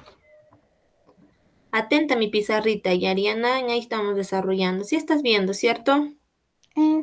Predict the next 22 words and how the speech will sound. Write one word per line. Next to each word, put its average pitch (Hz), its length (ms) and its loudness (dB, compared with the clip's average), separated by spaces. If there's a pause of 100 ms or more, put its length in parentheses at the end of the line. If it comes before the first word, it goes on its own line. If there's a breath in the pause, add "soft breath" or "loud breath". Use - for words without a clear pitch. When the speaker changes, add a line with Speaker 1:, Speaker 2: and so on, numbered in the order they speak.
Speaker 2:
sí, 320 220 0
sí - 120 -18
estoy 302 200 -6
viendo. 247 260 -6 (500)
Speaker 1:
Ya. 190 460 -8 (2500)
Setenta 233 720 -2
entre 220 380 -2
dos. 196 320 -2 (2000 loud breath)
¿El 233 200 0
siete 285 280 6
le 254 100 4
puede 262 240 4
dividir 247 360 -2
al 247 160 2
dos? - 440 2 (1400)
Sí, - 320 4
¿cierto? 233 480 2
Porque 233 240 0
este 226 160 -2
es 220 60 -4
mayor. 202 480 2
Speaker 2:
Sí. - 60 -20